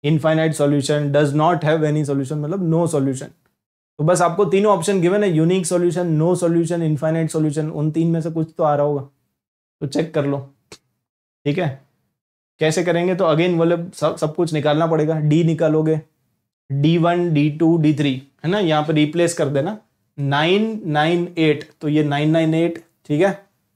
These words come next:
समझ गया होगा। तो basically क्या आएगा? डी का वैल्यू नॉन ज़ीरो है। अगर डी का वैल्यू not equal to zero है, मतलब यूनिक सॉल्यूशन है इसका आंसर, तो बस ये सब आपको निकालने की जरूरत भी नहीं थी वैसे तो, केवल डी निकालो आप।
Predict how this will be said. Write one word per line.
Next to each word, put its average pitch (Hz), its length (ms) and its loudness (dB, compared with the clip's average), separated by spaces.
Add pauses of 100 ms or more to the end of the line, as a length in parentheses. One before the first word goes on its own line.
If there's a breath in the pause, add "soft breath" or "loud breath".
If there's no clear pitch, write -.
(160)
समझ 151 160 0
गया 151 120 0
होगा। 139 200 2
तो 139 140 -4
basically 151 600 2 (580)
क्या 170 120 4
आएगा? 139 240 2
डी 160 220 2
का 190 120 2
वैल्यू 190 260 4
नॉन 190 260 2
ज़ीरो 180 180 2
है। 147 100 4 (760)
अगर 151 200 2
डी 165 240 4
का 196 140 4
वैल्यू 190 280 2
not 180 300 2
equal 180 240 0
to 180 140 2
zero 170 240 2
है, 139 200 -2 (960)
मतलब 151 280 0
यूनिक 185 260 2
सॉल्यूशन 160 480 0
है 135 100 -2
इसका 131 240 -6
आंसर, 135 260 -4
तो - 1200 -14
बस 160 180 2
ये 160 200 4
सब 196 180 2
आपको 185 260 0
निकालने 175 420 2
की 190 80 0
जरूरत 165 240 2
भी 175 120 2
नहीं 156 220 0
थी 139 80 0
वैसे 135 240 -2
तो, 139 120 -12
केवल - 680 -2
डी 175 220 2
निकालो 143 360 2
आप। 135 300 -2